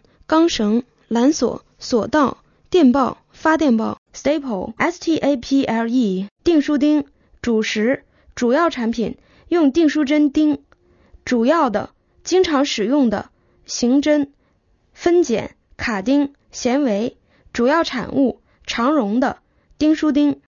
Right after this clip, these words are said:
Tradesman，T R A D E S M A N，零售商。Ensue，E N S U E，记起，接着发生，结果是，随着发生，追求，从而产生。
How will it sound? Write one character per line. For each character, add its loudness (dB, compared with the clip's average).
Tradesman，T -4
R 0
A 0
D 2
E 2
S -2
M 0
A 2
N， -2
零 0
售 -2
商。 -4
Ensue， 4
E 6
N 4
S 2
U 6
E， 2
记 6
起， -4
接 4
着 4
发 0
生， -2
结 4
果 2
是， -2
随 2
着 4
发 -2
生， -2
追 2
求， -2
从 2
而 4
产 -4
生。 -2